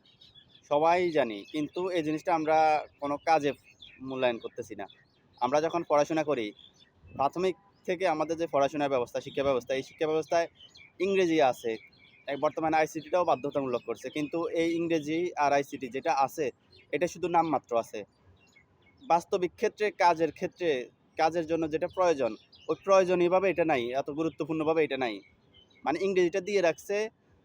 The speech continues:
তারপর আইসিটিটা দিয়ে রাখছে, এই জিনিসটা শুধু দিয়ে রাখছে নামের জন্য, কোনো কাজের জন্য না। বাস্তব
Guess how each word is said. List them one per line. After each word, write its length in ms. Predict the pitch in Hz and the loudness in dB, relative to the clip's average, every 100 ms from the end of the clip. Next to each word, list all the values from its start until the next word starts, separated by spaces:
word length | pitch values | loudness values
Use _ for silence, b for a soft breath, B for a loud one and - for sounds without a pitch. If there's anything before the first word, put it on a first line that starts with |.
| _ | _
তারপর 220 | 127 127 | -6 -2
আইসিটিটা 420 | 143 147 151 160 180 | -2 -2 -6 -6 -2
দিয়ে 200 | 190 185 | 0 2
রাখছে, 340 | 156 - 190 | 0 -2 -4
এই 160 | 180 170 | -2 -2
জিনিসটা 240 | 170 190 | -2 -6
শুধু 200 | 196 202 | -6 -4
দিয়ে 160 | 208 180 | 0 0
রাখছে 220 | 160 175 | -2 0
নামের 260 | 175 156 | 2 2
জন্য, 300 | 113 110 104 104 - - _ | 0 -6 -6 -10 -12 -20 _
কোনো 140 | 151 165 | -8 0
কাজের 300 | 180 160 147 | 0 2 0
জন্য 240 | 135 117 | -4 -6
না। 180 | 107 101 - - - - - _ _ _ _ _ _ _ 135 | -8 -10 -16 -20 -20 -20 -20 _ _ _ _ _ _ _ -2
বাস্তব 380 | 165 - 202 | -2 0 -4